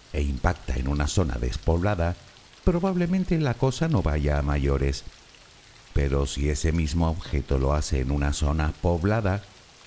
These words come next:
en el mejor de los casos podría destruir una ciudad entera. Y eso no es lo peor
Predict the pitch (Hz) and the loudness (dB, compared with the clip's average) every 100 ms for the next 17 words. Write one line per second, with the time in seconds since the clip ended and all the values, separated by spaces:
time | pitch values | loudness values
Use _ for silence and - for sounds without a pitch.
0 | - - 143 127 127 120 120 156 143 104 | -20 -2 2 2 2 0 0 -2 2 2
1 | 98 - 123 - 160 - 95 101 113 101 | 2 0 -2 0 -4 0 0 2 2 2
2 | 87 - 90 98 151 - - 110 107 120 | 0 0 2 2 0 -6 -2 0 2 0
3 | 127 104 78 82 104 113 101 65 65 64 | 0 0 2 2 0 -2 0 0 0 -2
4 | - - - - - - - - - - | -6 -16 -20 -20 -20 -20 -20 -20 -20 -20
5 | - - 110 85 73 - 92 87 69 65 | -20 -6 0 2 2 2 0 2 0 0
6 | 69 67 101 73 62 | 0 2 2 2 -2